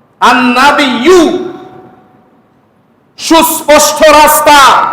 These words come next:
আলোকিত রাস্তা, যেই রাস্তাতে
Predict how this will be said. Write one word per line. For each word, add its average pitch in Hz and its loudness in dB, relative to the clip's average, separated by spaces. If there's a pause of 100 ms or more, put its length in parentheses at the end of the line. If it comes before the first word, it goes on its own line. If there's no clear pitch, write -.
(280)
আলোকিত 294 0
রাস্তা, 269 0 (220)
যেই 294 2
রাস্তাতে 277 2